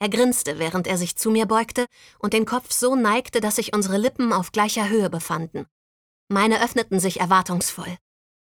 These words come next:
Ich war schon mal geküsst worden. Einmal. Clays Lippen berührten meine. Ich wollte nicht, dass er aufhörte, als er die Hand von meinem Nacken, den Rücken hinunter, bis zu meiner Hüfte gleiten ließ. Auch das fühlte sich gut an.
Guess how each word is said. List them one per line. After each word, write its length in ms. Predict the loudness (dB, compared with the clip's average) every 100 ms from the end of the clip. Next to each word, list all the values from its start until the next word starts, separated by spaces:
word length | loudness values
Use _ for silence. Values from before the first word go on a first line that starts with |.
| _ _ _ -6
Ich 160 | 0
war 100 | 0
schon 180 | 2 2
mal 120 | 2
geküsst 400 | 0 -2 -4 -4
worden. 300 | -8 -8 -10 _ _ _ _ _
Einmal. 500 | 0 2 4 4 2 -6 -20 _ _ _ _ _ _ _ _
Clays 320 | 0 2 2
Lippen 280 | 2 2 2
berührten 440 | 2 2 0 2 0
meine. 400 | 2 0 -4 -10 _ _ _ _ _ _ _ _
Ich 120 | -2
wollte 220 | 0 4 4
nicht, 180 | 2
dass 140 | 0 0
er 160 | 2
aufhörte, 560 | 2 2 -2 -4 -4 -8
als 260 | -8 -6 -4
er 120 | -2
die 120 | 0
Hand 220 | 0 0
von 180 | 0 -2
meinem 300 | 0 0 2
Nacken, 320 | 0 0 -2
den 160 | 0 0
Rücken 260 | 0 0
hinunter, 540 | 0 2 2 2 0 -2 -8 -20 -4
bis 220 | -2 0
zu 120 | 0
meiner 260 | 2 2 2
Hüfte 280 | 0 -2
gleiten 320 | -4 -4 -4 -6
ließ. 380 | -6 -6 -8 -8 _ _ _ _ _ _ _ _ -2
Auch 140 | -2
das 240 | 2 0 2
fühlte 280 | 0 0 0
sich 200 | -2 -4
gut 240 | -8 -4
an. 240 | -6 -8